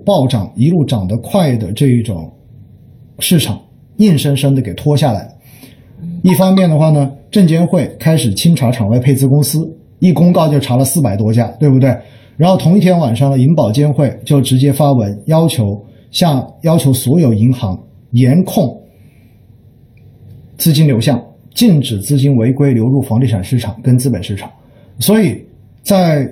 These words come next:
监管层不断这样喊话的情况之下，不断地说要呵护我们健康市场环境的情况之下呢，那一波市场瞬间就没有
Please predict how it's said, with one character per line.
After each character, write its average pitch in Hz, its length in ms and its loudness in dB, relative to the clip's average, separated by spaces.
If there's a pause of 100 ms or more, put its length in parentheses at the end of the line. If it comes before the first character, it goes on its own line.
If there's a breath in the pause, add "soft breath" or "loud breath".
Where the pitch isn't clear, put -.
(240)
监 220 160 2
管 147 180 0
层 131 220 0
不 123 140 -2
断 151 200 0
这 160 80 2
样 139 120 0
喊 104 200 -4
话 180 200 0
的 127 60 0
情 113 140 -4
况 117 220 0
之 123 160 0
下， 120 160 0
不 131 140 -4
断 185 180 2
地 139 80 2
说 156 160 0
要 165 140 2
呵 214 300 0
护 165 240 0
我 104 80 -2
们 110 140 0
健 180 200 0
康 175 180 0
市 170 140 -2
场 110 160 -2
环 107 180 -2
境 170 140 2
的 127 80 2
情 107 140 -2
况 117 180 2
之 110 100 -2
下 110 180 0
呢， 101 120 -4 (340 loud breath)
那 185 140 4
一 151 100 2
波 139 160 0
市 139 180 0
场 110 240 -4
瞬 165 280 2
间 131 180 2
就 131 80 4
没 110 140 0
有 95 80 -4